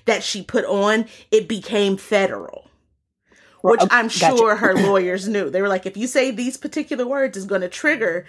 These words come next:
Speaker 1: the feds
Speaker 2: Right.
Speaker 1: to pay attention," right? And so they have requested certain things. So she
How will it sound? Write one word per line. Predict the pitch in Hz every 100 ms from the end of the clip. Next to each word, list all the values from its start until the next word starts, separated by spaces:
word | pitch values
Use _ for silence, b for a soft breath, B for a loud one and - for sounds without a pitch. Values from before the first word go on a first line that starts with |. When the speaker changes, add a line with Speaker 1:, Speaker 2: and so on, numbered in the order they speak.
| b -
Speaker 1:
the | 180
feds | - 240
Speaker 2:
Right. | 156 139 -
Speaker 1:
to | 196
pay | 220 190
attention," | - - 247 - 123 175
right? | 180 196 196 _ B B B B -
And | 214 214
so | - 233 220 208 202 202 202 B -
they | 233 226 240 233 -
have | 233 214 202 190
requested | 185 254 220 226 208
certain | 226 190 202
things. | 202 190 190 - -
So | - 196 190 190
she | - 240 214